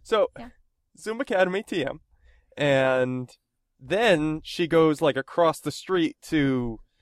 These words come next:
Speaker 1: uh, yeah, Herbert. <laughs> Wait, wha-, what, was she freelancing as a prostitute? Or
Speaker 2: I don't think you have to go to prostitute school necessarily.
Speaker 1: Well, you
Speaker 2: I
Speaker 1: have
Speaker 2: mean, obviously it's encouraged, but you don't have to.
Speaker 1: I mean, you like to see some licensing.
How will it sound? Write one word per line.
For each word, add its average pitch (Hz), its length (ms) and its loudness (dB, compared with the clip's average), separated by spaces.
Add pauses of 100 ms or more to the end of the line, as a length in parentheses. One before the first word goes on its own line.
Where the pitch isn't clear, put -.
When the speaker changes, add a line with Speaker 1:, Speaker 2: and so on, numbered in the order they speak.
(520)
Speaker 1:
uh, 123 520 2 (640)
yeah, 135 380 6
Herbert. 170 400 2 (240)
<laughs> - 240 -20
Wait, 285 160 -6 (240)
wha-, 403 80 -8 (680)
what, 269 200 -4 (160)
was 262 180 2
she 285 180 0
freelancing 285 920 -2
as 247 140 2
a 254 60 -4
prostitute? 262 640 -2 (340)
Or 160 420 4
Speaker 2:
I 143 80 2
don't 571 160 -2
think 427 220 -4
you 381 60 0
have 330 140 2
to 302 60 -14
go 277 140 -4
to 247 80 -6
prostitute - 800 -6
school 254 400 -8
necessarily. 202 840 -10 (200)
Speaker 1:
Well, 294 80 2
you 285 60 4
Speaker 2:
I - 40 4
Speaker 1:
have 427 60 6
Speaker 2:
mean, 320 80 2
obviously 330 480 2
it's 247 100 -6
encouraged, 233 800 -6
but 190 180 -10 (240)
you 302 100 -12
don't 240 120 -8
have 190 320 -4
to. - 200 -16
Speaker 1:
I 262 60 -8
mean, 269 140 0
you 226 80 4
like 214 120 4
to 170 80 -2
see 156 220 -4
some 131 200 -6
licensing. 123 500 -6